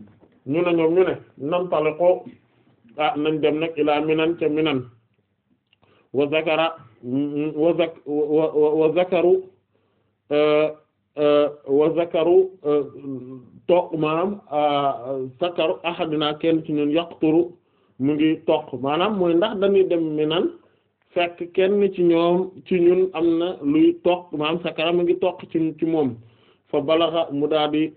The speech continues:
yegg, maanaam moom mooy rek, euh, fekk amuñu, maanaam simmeeku nañ, simmeeku nañ, dañoo simmeeku,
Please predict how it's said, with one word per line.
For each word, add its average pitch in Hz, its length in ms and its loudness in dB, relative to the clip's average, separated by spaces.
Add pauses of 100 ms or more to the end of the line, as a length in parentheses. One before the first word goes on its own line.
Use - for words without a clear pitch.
(280)
yegg, 156 360 0 (140)
maanaam 175 340 -2
moom 220 200 4
mooy 202 160 4
rek, 208 180 0 (880)
euh, 165 160 2 (160)
fekk 208 260 -2
amuñu, 214 440 2
maanaam 175 420 -2 (100)
simmeeku 202 400 4
nañ, 147 140 2 (220)
simmeeku 175 400 2
nañ, 117 160 -2
dañoo 170 300 2
simmeeku, 147 440 0